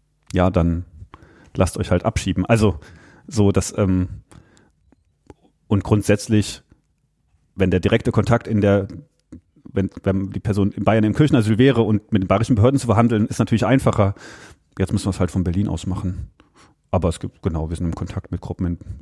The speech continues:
in, in, in, in Bayern und, ähm,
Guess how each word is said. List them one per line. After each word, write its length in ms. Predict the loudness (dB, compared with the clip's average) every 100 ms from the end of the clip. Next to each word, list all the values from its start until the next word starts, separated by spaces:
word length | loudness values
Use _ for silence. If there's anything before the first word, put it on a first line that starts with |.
| -10
in, 140 | -10 -10 -10
in, 360 | -8 -6 -10 -14 -20 -20 -20 -12
in, 400 | -8 -6 -8 -12 -20 -16
in 120 | -10
Bayern 360 | -6 -4 -4 -6
und, 340 | -10 -12 -12 -14
ähm, 260 | -12 -12